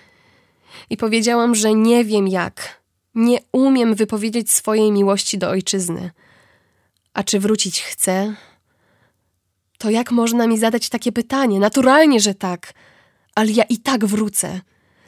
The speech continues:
Wierzę, że nas Chrystus do niej zawiedzie. Nauczycielka, nie wiem czego, rozpłakała się ze mną. Zrobiła mi krzyżyk na czole i wyszeptała:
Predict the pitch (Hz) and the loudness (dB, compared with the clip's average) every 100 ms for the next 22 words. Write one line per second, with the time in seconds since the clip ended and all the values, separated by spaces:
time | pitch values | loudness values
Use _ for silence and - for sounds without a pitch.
0 | - - 202 240 254 240 220 214 214 220 | -20 -8 0 4 4 4 0 0 0 -2
1 | 220 - 214 226 262 - - 220 220 - | -4 0 2 2 2 -2 0 2 2 0
2 | 214 - 196 202 190 190 190 185 180 165 | -4 -2 0 2 2 2 -2 -2 -4 -4
3 | - - 180 _ _ _ _ _ _ _ | -8 -14 -18 _ _ _ _ _ _ _
4 | _ _ _ _ _ _ _ _ 220 - | _ _ _ _ _ _ _ _ -4 -2
5 | 220 208 233 240 214 208 202 _ _ - | -2 -2 -2 -2 -4 -6 -8 _ _ -20
6 | - - 208 220 226 180 170 185 165 160 | -20 -12 -4 -2 0 -2 -4 -6 -6 -6
7 | 190 190 _ _ _ _ _ _ - 202 | -8 -8 _ _ _ _ _ _ -8 -8
8 | - - 208 214 185 175 - 180 185 196 | -6 -8 -8 -4 -4 -4 -8 -8 -8 -8
9 | 202 214 214 _ _ _ _ _ _ _ | -10 -10 -12 _ _ _ _ _ _ _
10 | _ _ - 208 208 220 214 220 214 - | _ _ -12 -6 -4 -2 -2 -2 -2 -4
11 | 226 202 202 190 - 202 208 - 202 196 | -2 -4 -4 -8 -6 -6 -6 -8 -8 -6
12 | 208 196 214 202 196 196 | -8 -10 -8 -6 -6 -8